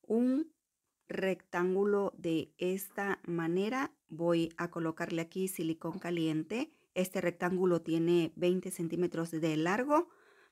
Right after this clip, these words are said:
pero a la final lo voy a cortar en dos partes para sacar los dos brazos. Colocamos una bolita de icopor forrándola con la tela pañolensi negra.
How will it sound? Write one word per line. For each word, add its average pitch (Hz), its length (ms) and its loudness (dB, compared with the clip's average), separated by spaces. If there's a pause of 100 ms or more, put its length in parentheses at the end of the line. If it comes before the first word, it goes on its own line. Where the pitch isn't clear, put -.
(120)
pero 254 200 6
a - 20 8
la 254 120 6
final 214 400 2
lo 180 200 4
voy 170 220 4
a 170 120 0
cortar 170 360 -4
en 165 120 0
dos 156 180 -2
partes 220 500 -2
para 165 240 -2
sacar - 380 -6
los 160 260 -2
dos 147 200 -6
brazos. - 520 -14 (520)
Colocamos 226 540 4
una 220 160 2
bolita 190 380 2
de 185 40 2
icopor 233 560 0
forrándola 208 880 2
con 165 160 -2
la 143 140 -4
tela 175 380 -2
pañolensi 160 760 0
negra. 247 480 0